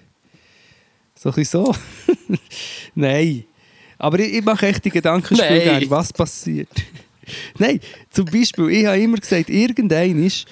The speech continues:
Speaker 1: willst doch du können einen Arm amputieren, oder besser gesagt, kannst doch du mit ihm, kannst doch du so Arme haben, die mega viel können lüpfen können. Habe ich gestern gerade ein Video gesehen, das gibt's ja schon.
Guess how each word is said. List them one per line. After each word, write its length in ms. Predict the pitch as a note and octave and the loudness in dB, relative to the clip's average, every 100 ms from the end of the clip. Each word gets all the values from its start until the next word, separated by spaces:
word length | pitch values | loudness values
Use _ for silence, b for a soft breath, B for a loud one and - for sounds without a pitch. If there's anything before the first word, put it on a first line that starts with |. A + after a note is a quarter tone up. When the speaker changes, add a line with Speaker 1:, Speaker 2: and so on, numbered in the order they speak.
| B B | B B
Speaker 1:
willst 300 | D3+ - - | 0 0 -2
doch 140 | D#3+ | -2
du 180 | - F#3+ | 0 0
können 340 | - D#3+ C#3+ C#3+ | 2 0 0 -2
einen 180 | C#3+ | -2
Arm 360 | - B2 F#3+ A3 | -2 0 2 2
amputieren, 800 | A3 G#3 G#3+ - C#3 C3+ C3+ D#3+ | 2 2 0 -2 -2 0 0 0
oder 160 | C#3 | -2
besser 220 | - D#3+ - | -2 -4 -4
gesagt, 340 | E3 D3+ - - _ _ _ _ _ _ _ _ _ _ _ - | -4 -4 -6 -20 _ _ _ _ _ _ _ _ _ _ _ -8
kannst 320 | - C#3+ - | -2 -2 -2
doch 100 | - | -2
du 160 | F3 | 0
mit 180 | E3+ D3 | 0 -2
ihm, 120 | E3+ | -4
kannst 280 | - D3+ - | -4 -4 -4
doch 80 | - | -6
du 120 | E3 | -4
so 160 | D#3 - | -4 -4
Arme 440 | A2+ D3+ F#3 F#3+ | -2 -2 0 0
haben, 220 | E3+ E3 | 2 0
die 60 | C#3+ | 0
mega 240 | E3 F3 | -2 -4
viel 180 | D3 F3 | -2 0
können 220 | - C#3+ | 0 0
lüpfen 160 | E3 - - | 0 -2 -2
können. 120 | G3+ | 0
Habe 80 | E3 | 0
ich 60 | C#3 | 0
gestern 320 | F#3 - G#3 | -2 -2 -4
gerade 160 | F3 E3+ | -2 -2
ein 120 | D#3 | 0
Video 260 | G3+ D4+ | 0 0
gesehen, 280 | - - C4 | -2 -2 -2
das 180 | D3 - | -2 -2
gibt's 240 | G#3+ - | -4 -2
ja 140 | D#4 C4+ | -2 0
schon. 240 | D#4+ C3+ | -2 -4